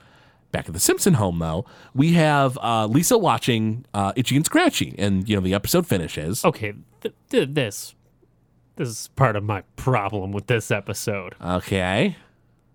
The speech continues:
Speaker 2: I feel like that is a very shoot-in, we need to kill some time, let's throw an Itchy and Scratchy in here.
Speaker 1: Arguably, they all are.
Speaker 2: At least the other ones are, you know,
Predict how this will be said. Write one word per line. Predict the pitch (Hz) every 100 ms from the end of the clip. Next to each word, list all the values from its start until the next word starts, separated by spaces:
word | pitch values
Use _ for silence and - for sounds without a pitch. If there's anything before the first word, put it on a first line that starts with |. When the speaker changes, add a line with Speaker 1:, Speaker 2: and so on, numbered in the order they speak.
| _
Speaker 2:
I | 208 196 147
feel | - 170 151
like | 135 123
that | 123
is | 107
a | 107
very | 110 156 147
shoot-in, | 113 - - - 151 131 120 120 - 131
we | 127
need | 143 135
to |
kill | - 139 135
some | - 120
time, | - 117 107
let's | 113 -
throw | - 113
an | 110
Itchy | 147 - 117
and | 104
Scratchy | - - 131 131 104 110 101
in | 98
here. | - 101 98 - _ _ _ -
Speaker 1:
Arguably, | 440 403 330 349 294 269
they | 214 185
all | 131 123 143 156 123
are. | 90 80 82 87 135 247 - 160 -
Speaker 2:
At | 330 320
least | 330 269 - -
the | 170 180
other | 185 180
ones | 143 123 120 113 113 - - _ _ _ _ _ _ _ _ _ _ _ _ _ -
are, | 147 143 - -
you | 170 160
know, | 139 127